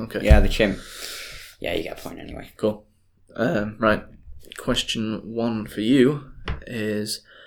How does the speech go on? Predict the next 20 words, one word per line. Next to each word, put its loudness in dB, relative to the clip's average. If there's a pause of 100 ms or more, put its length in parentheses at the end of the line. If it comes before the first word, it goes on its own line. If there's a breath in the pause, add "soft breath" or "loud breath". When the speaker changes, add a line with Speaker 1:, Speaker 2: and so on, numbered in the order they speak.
(120 soft breath)
Speaker 1:
what 4
did 2
Victor 2
Von 0
Doom 6
say 2
to -4
Reed -2
when -2
he -2
took -8
him -4
aside -2
after -6
seeing -2
him -4
laughing -4
with -2
Sue? -2 (640)
Speaker 2:
Oh. 8